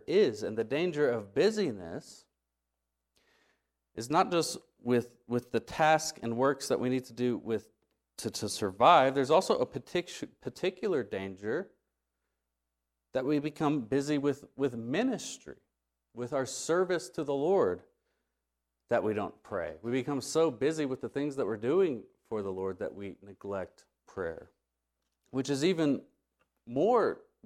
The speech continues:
dumb if we think about it, because we're powerless in ourselves to, to produce fruit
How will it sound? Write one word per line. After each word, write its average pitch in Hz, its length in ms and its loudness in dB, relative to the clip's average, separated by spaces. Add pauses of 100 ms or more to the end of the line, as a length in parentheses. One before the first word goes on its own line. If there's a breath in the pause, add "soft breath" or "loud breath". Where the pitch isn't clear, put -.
dumb 110 420 0
if 101 140 -12
we 107 80 -10
think 107 180 -10
about 101 300 -2
it, 190 140 -2 (1080)
because 131 240 0
we're 151 120 6
powerless 151 840 6
in 151 100 0
ourselves 147 600 2
to, 135 260 -2
to 127 360 -4 (380 soft breath)
produce 139 400 -2
fruit - 560 -2